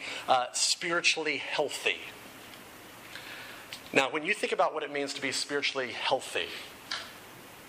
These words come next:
what thoughts come to your mind? When I say, "Here's someone that's really spiritually healthy," my guess is you think of a composite in your head of someone that either has it all together or is getting it all together,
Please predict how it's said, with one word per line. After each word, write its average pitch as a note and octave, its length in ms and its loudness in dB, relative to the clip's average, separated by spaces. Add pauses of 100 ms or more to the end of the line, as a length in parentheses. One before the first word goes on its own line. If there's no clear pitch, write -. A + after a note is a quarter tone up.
what D#3 460 2
thoughts - 360 6
come B2 200 -2
to - 80 2
your G2 100 2
mind? - 400 -4 (460)
When C3+ 100 6
I D3 60 6
say, D3 260 4
"Here's D#3+ 180 0
someone D#3+ 260 2
that's - 260 -2
really C#3 240 2
spiritually A#2 580 2
healthy," F#2 680 0 (640)
my C#3+ 240 4
guess F3+ 360 2
is A#2 300 0
you C#3+ 200 0 (180)
think D#3+ 240 4
of D#3 80 2
a D3+ 40 0
composite C#3 500 2
in C3 60 -2
your A#2+ 100 2
head B2 120 4
of - 100 0
someone G#2 680 0 (640)
that C#3 220 6 (380)
either E3 240 4
has G3+ 340 4
it A#3+ 80 4
all G3 180 2
together F#3 440 2
or D3+ 180 2
is B2+ 100 -2 (100)
getting D3+ 260 4
it A#2+ 120 0
all G#2 160 2
together, G2+ 540 0